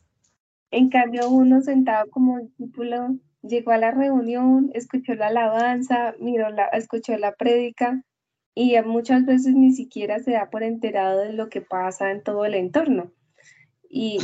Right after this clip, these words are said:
y eso se siente, eso, eso, eso es diferente,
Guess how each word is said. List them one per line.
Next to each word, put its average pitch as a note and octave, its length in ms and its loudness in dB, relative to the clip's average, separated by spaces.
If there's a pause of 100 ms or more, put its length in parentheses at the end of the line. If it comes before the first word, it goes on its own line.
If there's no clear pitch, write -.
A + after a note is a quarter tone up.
y A3+ 200 2
eso C4 220 6
se C#4+ 160 4
siente, C4 560 0
eso, B3+ 220 0 (120)
eso, B3 400 0
eso C4 540 -2
es G#3 160 -4
diferente, A3+ 640 0